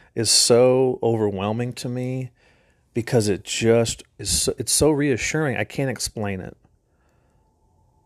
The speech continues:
Because then it just, it's like, you know, it's hands off. There's nothing that can, there's nothing that can take me out of his hands, out of his love.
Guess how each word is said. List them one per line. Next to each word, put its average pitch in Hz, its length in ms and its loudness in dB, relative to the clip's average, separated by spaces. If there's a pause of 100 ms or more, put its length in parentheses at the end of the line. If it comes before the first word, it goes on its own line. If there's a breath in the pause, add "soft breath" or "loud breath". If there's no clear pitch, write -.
(380)
Because 113 300 4
then 131 160 2
it 131 80 2
just, 123 220 0
it's 127 180 -2
like, 127 280 4
you 123 80 0
know, 120 160 2
it's - 220 -2
hands 147 340 0
off. 127 280 4
There's 113 180 2
nothing 131 300 0
that 120 120 0
can, 117 260 -4 (280 loud breath)
there's 120 180 0
nothing 135 420 2
that 127 160 6
can 120 140 -4
take 131 260 0
me 110 140 -4
out 107 180 0
of 98 100 -4
his 104 180 -2
hands, 104 480 -4
out 101 180 -2
of 95 80 -4
his 101 160 -2
love. 117 500 -4